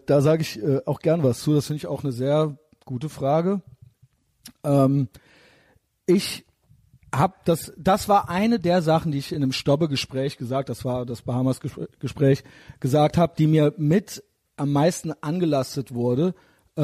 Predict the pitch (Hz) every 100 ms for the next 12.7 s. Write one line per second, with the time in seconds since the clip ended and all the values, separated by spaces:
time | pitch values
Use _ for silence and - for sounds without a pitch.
0 | 139 151 143 143 - 143 160 170 - 135
1 | - 147 - 139 127 120 117 123 131 160
2 | 165 131 131 131 127 123 - 135 123 147
3 | - 147 - - 147 - 139 127 - 104
4 | _ _ _ _ _ - - 147 147 143
5 | 151 143 139 139 139 135 131 131 127 147
6 | 147 139 131 147 147 143 143 131 147 147
7 | 139 127 127 117 143 147 - - - -
8 | _ 175 156 139 147 160 - 147 185 -
9 | 151 156 170 151 190 151 147 143 160 175
10 | 165 - _ _ - _ _ - - 160
11 | - _ _ - 143 143 - 185 - _
12 | _ - 165 - 160 202 -